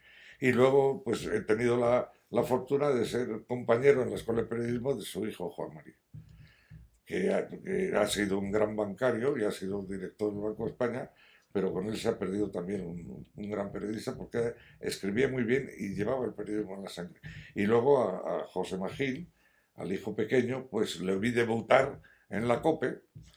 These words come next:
donde su novia y después, eh, esposa Irene empezaron allí la, la aventura de, de, de, de la cope,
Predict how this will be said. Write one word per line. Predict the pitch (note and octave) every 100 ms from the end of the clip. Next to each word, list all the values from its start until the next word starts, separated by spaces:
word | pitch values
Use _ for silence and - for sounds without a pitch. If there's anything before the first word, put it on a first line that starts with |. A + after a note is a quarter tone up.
| _ _
donde | - F#2+ D#2+ F2+ F2+ - -
su | - G2
novia | A#2+ A2 A2+
y | G2+
después, | G#2+ - A2+ A2 -
eh, | - D2 -
esposa | - - A2+ A#2
Irene | A2+ A#2+ B2 A#2+ - - - -
empezaron | A#2 - G#2+ - A#2 A2+
allí | A2 A#2 B2
la, | A#2 G2
la | G2+
aventura | G#2 G2+ F#2+ C3 A#2 A2+
de, | G#2 F#2+ - _ _ _ _ -
de, | F#2 F#2+ F2
de, | - F#2 E2+
de | - F#2 F#2
la | E2+
cope, | A#2+ A2 - -